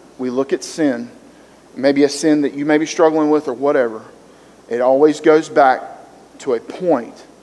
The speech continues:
where we stray from what God's plan is for our lives.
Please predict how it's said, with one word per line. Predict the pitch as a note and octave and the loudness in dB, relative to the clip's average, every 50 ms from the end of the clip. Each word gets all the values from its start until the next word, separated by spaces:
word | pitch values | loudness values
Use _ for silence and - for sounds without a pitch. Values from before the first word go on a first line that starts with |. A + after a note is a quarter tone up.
| - - - - - _ _ - | -20 -20 -20 -20 -20 _ _ -8
where | - B2 | -6 -6
we | A#2 A#2 B2 A#2 | -6 -6 -8 -8
stray | - - - - - - - C#3 C#3 C#3 C#3+ C3+ B2 A2 G#2+ - - - - - - - _ _ _ _ - | -10 -10 -10 -12 -12 -10 -6 0 2 4 4 4 2 0 -8 -14 -20 -20 -20 -20 -20 -20 _ _ _ _ -14
from | - C3 A#2 A#2+ | -14 -12 -8 -6
what | B2+ A#2+ A#2 - B2+ A#2+ A#2+ | -6 -6 -6 -8 -14 -10 -4
God's | B2+ B2+ B2+ B2+ C3 C3 B2+ B2 - | -2 0 0 2 0 0 -2 -6 -10
plan | - - - C#3+ C3 B2 B2 B2 | -16 -10 -8 -8 -6 -6 -6 -6
is | A#2 A2+ A2+ | -8 -10 -12
for | - - - A#2+ A2 | -12 -8 -6 -6 -6
our | A2 A2 A2 | -6 -8 -10
lives. | G#2+ G#2+ F2 D#2+ D2+ D2+ - - - | -10 -12 -14 -14 -18 -20 -20 -20 -20